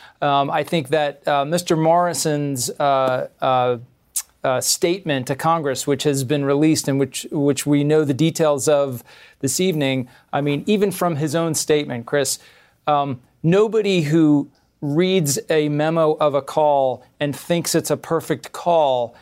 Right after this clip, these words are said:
then goes running to the attorney for the N S C and says, uh,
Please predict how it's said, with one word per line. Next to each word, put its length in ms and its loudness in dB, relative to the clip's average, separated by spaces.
then 280 0
goes 300 0
running 480 0
to 140 -2
the 400 0
attorney 520 0
for 220 -2
the 180 -2
N 140 -2
S 180 -2
C 320 2
and 160 0
says, 600 0
uh, 280 2